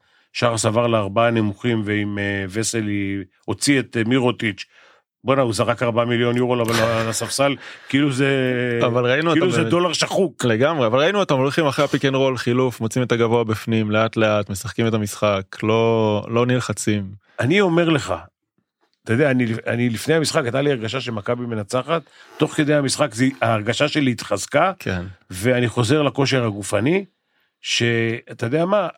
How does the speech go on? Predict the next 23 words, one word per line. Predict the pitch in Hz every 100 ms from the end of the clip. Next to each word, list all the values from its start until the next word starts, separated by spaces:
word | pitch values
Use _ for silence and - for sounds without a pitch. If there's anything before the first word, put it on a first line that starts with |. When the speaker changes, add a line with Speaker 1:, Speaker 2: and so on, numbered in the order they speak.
| -
Speaker 1:
אני | 143
לא | 220
יודע | 226 233
אם | 175
מכבי | - 156 147
תל | 143
אביב | 139 139 120
בכושר | 110 139 135
גופני | 120 120 123 131
יותר | 120 135 117
טוב | 123
או | 113
פחות | 123 - 185
טוב, | 202 123 - _ - - -
אבל | 113
אני | 127 127
אומר | 127 185
לך | 185 170
שמדברים | 147 135 131 190
על | 170
זה | 143
יותר | 143 151
מדי, | 139 123 190 202